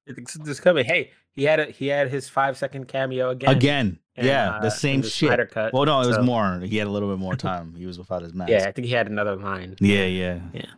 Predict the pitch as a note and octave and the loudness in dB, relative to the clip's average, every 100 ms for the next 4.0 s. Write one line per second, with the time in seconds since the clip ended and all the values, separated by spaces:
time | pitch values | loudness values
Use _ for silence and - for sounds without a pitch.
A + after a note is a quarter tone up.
0 | _ - F2+ E2+ D#2+ - _ C3+ - - | _ -4 -2 -2 -6 -16 _ -8 -6 -8
1 | - F2+ E3 D#3+ D3 _ _ _ _ _ | -2 0 0 -4 -10 _ _ _ _ _
2 | _ _ _ D3 D#3 G3+ A3+ G#3+ A3 - | _ _ _ 4 6 6 6 4 2 2
3 | B3 A3+ A2+ - F3 F#3 - A#3 F#3+ G#2+ | 4 4 2 0 -2 -2 -2 0 0 0